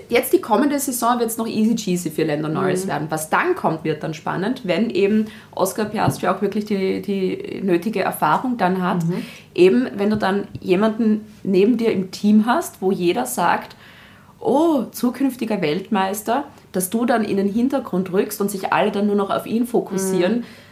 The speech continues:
Speaker 1: weil als Team denkst du dir, "Passt, dann richten wir hundert Prozent unseres Fokus jetzt ein-, einfach auf diesen zukünftigen Weltmeister, mit dem wollen wir Weltmeister
Speaker 2: Ja.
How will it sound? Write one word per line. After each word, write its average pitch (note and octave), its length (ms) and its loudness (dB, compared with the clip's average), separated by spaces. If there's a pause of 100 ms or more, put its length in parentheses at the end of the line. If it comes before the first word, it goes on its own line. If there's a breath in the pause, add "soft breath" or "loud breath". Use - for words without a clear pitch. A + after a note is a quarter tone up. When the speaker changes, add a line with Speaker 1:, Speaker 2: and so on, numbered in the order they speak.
(100 loud breath)
Speaker 1:
weil F3+ 160 2
als - 180 -2
Team G#3 340 -2
denkst G3 220 -2
du G#3 60 -2
dir, F#3+ 120 2 (260 loud breath)
"Passt, A#3+ 320 2
dann F#3+ 240 2
richten A3+ 580 -4
wir G3+ 320 2
hundert A3+ 300 -2
Prozent A3 600 -4
unseres G#3 360 -2
Fokus G#3+ 440 -4
jetzt G#3 160 -6
ein-, D#3 240 0
einfach G#3 380 -2
auf - 80 -4
diesen G3 220 -4
zukünftigen G#3+ 520 -2
Weltmeister, G3 640 -2
mit G#3 200 0
dem G3 140 0
wollen F#3+ 140 2
wir F3+ 140 0
Weltmeister E3 520 -2
Speaker 2:
Ja. E3+ 60 -2